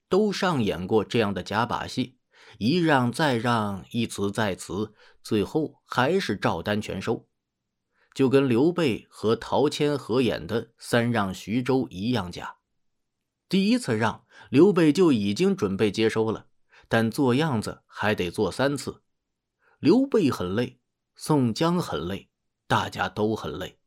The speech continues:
宋江在晁盖的身后有三次让位，第一次是虚假的，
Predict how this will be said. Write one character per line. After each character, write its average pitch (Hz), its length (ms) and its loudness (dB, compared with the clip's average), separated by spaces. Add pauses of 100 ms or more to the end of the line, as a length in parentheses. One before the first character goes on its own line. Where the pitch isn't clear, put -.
(1160)
宋 147 280 2
江 143 180 4
在 135 140 4
晁 120 260 2
盖 135 160 2
的 104 80 2
身 127 240 -4
后 123 320 -4 (220)
有 98 200 -2
三 110 240 0
次 101 140 -4
让 85 220 -6
位， - 200 -12 (600)
第 123 180 6
一 139 80 4
次 113 160 2
是 101 160 -2
虚 120 240 -2
假 82 220 -6
的， 90 180 -14